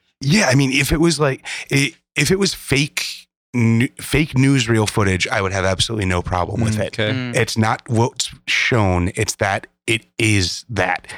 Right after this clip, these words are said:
Speaker 1: It's not a reinterpretation. It's not art. It's not a reimagination. I mean, it, you know, art is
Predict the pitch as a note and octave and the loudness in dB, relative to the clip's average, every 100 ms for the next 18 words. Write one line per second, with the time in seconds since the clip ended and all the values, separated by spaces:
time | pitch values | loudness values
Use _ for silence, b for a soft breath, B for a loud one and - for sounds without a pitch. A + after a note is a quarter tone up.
0 | - B2 A2+ G#2+ A2 - G#2 G2 F#2+ G2 | -4 -2 0 -2 -2 -2 0 2 0 -2
1 | B B _ - A2 A2 G#2 - G#2 G#2+ | B B _ -2 2 2 0 0 -2 -2
2 | - A2 G#2 B2 G#2 G2 G#2 G#2 - A2+ | 0 0 0 0 0 0 -2 -4 0 2
3 | G#2 G#2 A#2+ - G#2+ G2+ G2+ G2+ G2+ G#2 | 2 0 -6 -2 -2 0 0 0 0 0
4 | G2 G2 F#2+ G#2 F#2+ G2+ - B - A#2+ | 2 2 2 0 0 -2 -8 B -2 0
5 | G2+ A2 - - G#2 E2+ G2 F#2 F2+ E2+ | 0 -4 -8 -4 -2 0 0 0 0 -4